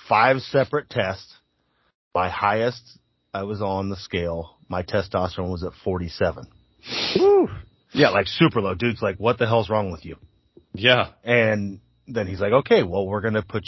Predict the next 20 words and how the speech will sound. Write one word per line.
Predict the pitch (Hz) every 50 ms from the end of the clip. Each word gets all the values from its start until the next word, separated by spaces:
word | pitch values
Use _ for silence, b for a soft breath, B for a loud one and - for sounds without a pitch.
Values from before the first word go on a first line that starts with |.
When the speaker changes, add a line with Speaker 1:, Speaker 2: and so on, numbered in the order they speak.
| -
Speaker 1:
you | 110 110 104 78
on | 85 80 78 76 87 98 107 - - _ _ _ _ _ -
testosterone." | 175 175 - 254 220 - - - - - _ - - - - B B B B B B B B B B
And | 101 98
I | 101
was | 101 92
like, | 110 110 107 175
"Wait | 233 277 254
a | 143 98
minute. | 82 73 - - _ _ _ _ _ _ _ _ _ _ _ -
Speaker 2:
Yeah. | 117 139 139 110 - - - _ _ _ _ _ _ _ _ _ _
Speaker 1:
Can | - 127 123
we | 135 151
figure | - - 180 175 151 151 147
out | 135 120 107 98 98
why | 98 110 143 180 202 151 110 95 95
I'm | 98 95 92
there | 92 95 92 87 -
first?" | - 131 143 156 - 151 156
Speaker 2:
Right. | 151 160 156 135